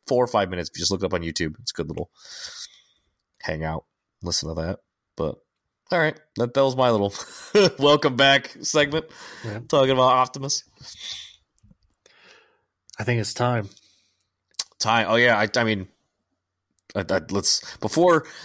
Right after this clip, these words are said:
Speaker 1: this shit happens again, let's,
Speaker 2: <laughs>
Speaker 1: let's, let's start it off. We're talking about The Last of Us.
Speaker 2: If I'm good at editing, I'll put in some, like,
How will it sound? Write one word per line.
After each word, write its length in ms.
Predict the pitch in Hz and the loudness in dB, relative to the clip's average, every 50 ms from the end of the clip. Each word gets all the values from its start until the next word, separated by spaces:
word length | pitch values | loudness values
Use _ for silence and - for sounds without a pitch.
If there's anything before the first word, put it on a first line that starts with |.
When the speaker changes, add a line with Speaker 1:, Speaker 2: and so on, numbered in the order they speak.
| - | -2
Speaker 1:
this 220 | - 139 139 - - | 2 4 4 4 4
shit 160 | 147 131 110 | 4 4 6
happens 280 | 143 131 - 127 107 | 6 4 4 2 -2
again, 380 | 113 95 98 117 107 95 90 101 - - | -2 0 2 4 4 4 4 2 0 0
let's, 240 | 107 107 - - - | 0 0 0 2 2
Speaker 2:
<laughs> 0 | |
Speaker 1:
let's, 540 | 196 120 117 - - - - - - - - - - _ _ _ _ | 0 0 2 2 2 2 2 2 0 -2 -4 -10 -18 _ _ _ _
let's 160 | - 113 110 - | -4 0 0 0
start 260 | - 120 110 107 104 | 2 2 2 2 2
it 80 | 92 | 2
off. 360 | 98 90 82 80 - - - 147 - - _ _ _ _ _ _ - _ - | 2 2 2 0 -2 -8 -16 -20 -20 -20 _ _ _ _ _ _ -20 _ -4
We're 140 | 98 104 - | -4 -4 0
talking 400 | - 120 113 113 113 - 123 123 | 2 4 4 4 2 2 0 -2
about 500 | 120 113 131 117 98 90 - - - - _ _ _ _ _ _ _ _ _ _ _ _ _ _ _ _ _ _ _ _ _ _ _ _ _ _ _ _ _ _ _ _ _ _ _ _ _ _ _ _ _ _ _ _ _ _ _ _ _ _ _ _ | 2 2 4 4 4 2 0 -4 -8 -10 _ _ _ _ _ _ _ _ _ _ _ _ _ _ _ _ _ _ _ _ _ _ _ _ _ _ _ _ _ _ _ _ _ _ _ _ _ _ _ _ _ _ _ _ _ _ _ _ _ _ _ _
The 100 | - 117 | 2 4
Last 300 | 131 113 90 - - - | 4 4 2 2 -2 -6
of 80 | - - | -6 -8
Us. 300 | - - - - - - - - - _ _ _ _ _ _ _ _ _ _ _ _ _ - _ _ _ _ _ _ _ _ - | -4 -2 -2 -2 -2 -4 -14 -20 -20 _ _ _ _ _ _ _ _ _ _ _ _ _ -20 _ _ _ _ _ _ _ _ -10
Speaker 2:
If 120 | - 117 117 | -6 0 2
I'm 260 | 143 156 147 131 113 | 2 2 2 0 0
good 180 | 117 123 131 131 | 2 2 4 4
at 80 | 123 | 4
editing, 320 | 117 117 113 120 127 127 123 | 4 4 4 2 2 2 2
I'll 120 | 117 107 | 2 0
put 200 | 107 - - 113 | 0 -2 -4 -2
in 120 | 110 107 104 | -2 -2 -4
some, 180 | 104 - 98 | -6 -8 -8
like, 220 | 98 98 95 92 | -8 -6 -8 -8